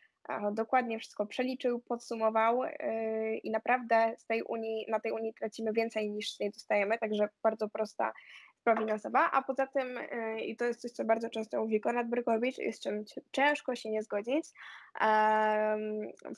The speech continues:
jeżdżąc po Polsce, zwłaszcza po mniejsz-, mniejszych miejscowościach, chociażby tutaj,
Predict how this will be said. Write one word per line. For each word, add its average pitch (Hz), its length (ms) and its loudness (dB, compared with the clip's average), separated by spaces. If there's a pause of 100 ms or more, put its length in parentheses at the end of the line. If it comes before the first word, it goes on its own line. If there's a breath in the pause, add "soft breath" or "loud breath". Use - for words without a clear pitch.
(180)
jeżdżąc 262 480 2
po 214 80 -2
Polsce, 220 480 0
zwłaszcza 226 300 -8
po 214 120 -8
mniejsz-, 233 360 -6
mniejszych 226 420 -4
miejscowościach, 220 640 -4
chociażby 226 400 -2
tutaj, 226 280 0